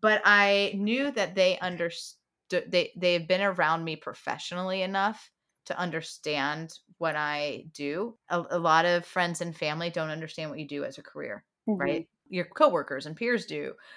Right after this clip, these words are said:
Speaker 1: but sometimes not your, your friends. So, but I, I wanted, I wanted friends that, like, really genuinely cared about seeing me succeed. So I think that's one is,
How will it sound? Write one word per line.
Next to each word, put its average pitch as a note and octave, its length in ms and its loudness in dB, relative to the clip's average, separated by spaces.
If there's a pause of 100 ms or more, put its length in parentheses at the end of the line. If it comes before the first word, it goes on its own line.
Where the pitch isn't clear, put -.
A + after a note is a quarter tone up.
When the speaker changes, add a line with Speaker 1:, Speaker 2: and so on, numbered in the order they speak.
(140)
Speaker 1:
but F3 260 -2
sometimes G3+ 420 -2
not D#3+ 220 -4
your, D3+ 240 -8
your D3+ 160 -6
friends. D3+ 420 -6
So, D3+ 180 2
but D#3 180 -2
I, G3+ 120 8
I - 160 4
wanted, A3 420 -4 (360)
I F3+ 80 -4
wanted G3 320 0
friends - 640 -6 (360)
that, C#3+ 220 2
like, D3+ 180 -4
really F3 360 2
genuinely C#3 640 -4
cared C#3+ 380 -6
about C#3 360 -6 (320)
seeing C#3+ 420 -4
me C3+ 140 -8
succeed. B2+ 600 -10
So - 180 -2
I D#3 100 2
think C4+ 240 -4
that's F#3 260 -2
one D3 300 -2
is, C3+ 220 -6